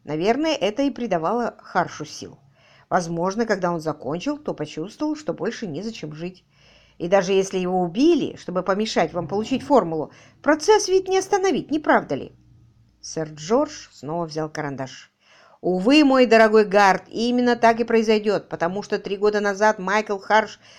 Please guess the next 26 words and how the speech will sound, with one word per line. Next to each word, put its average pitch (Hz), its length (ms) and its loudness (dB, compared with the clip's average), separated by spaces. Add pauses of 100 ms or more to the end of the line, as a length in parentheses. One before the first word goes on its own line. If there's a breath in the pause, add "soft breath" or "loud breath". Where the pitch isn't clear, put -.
(120)
оставил 220 460 6
завещание, 220 640 0
в - 80 -20
котором 208 540 0
назначил 214 600 -2
Мэддока 214 540 0 (260 loud breath)
единственным 247 840 -2
душеприказчиком 247 1040 -2
и - 120 -12
наследником. 165 680 -6 (640 soft breath)
Ему 269 220 2
было 285 160 8
нечего 285 400 0
завещать, 214 480 0
кроме 220 260 2
заметок, 214 560 2
бумаг, 196 400 0
результатов 190 560 -2
открытий 226 520 -4
и - 20 -8
изобретений. 165 760 -6 (600)
Довольно 214 340 2
серьезное 214 640 2
«кроме», 180 460 2 (360)
сами 180 360 0
понимаете. 170 680 -4